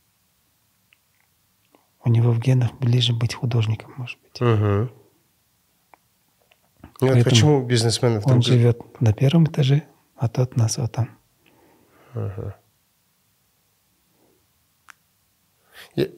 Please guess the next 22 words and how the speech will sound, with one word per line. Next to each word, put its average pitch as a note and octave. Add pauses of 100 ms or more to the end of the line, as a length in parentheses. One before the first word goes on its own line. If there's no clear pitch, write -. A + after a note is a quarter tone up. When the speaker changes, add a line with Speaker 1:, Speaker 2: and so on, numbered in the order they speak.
Speaker 2:
я C3+
просто C3+
не B2
могу B2
уловить, A#2+ (1200)
зачем A2
бизнесмену G#2+
вдруг G2+
захочется G2+
стать -
художником, G2+
и F#2
такой F#2+
долгий G2
путь F#2
проходить F#2+
тернистый. -
Speaker 1:
Ему A#2+
не A2+
захочется. -
Speaker 2:
Не G#2+
захочется. G2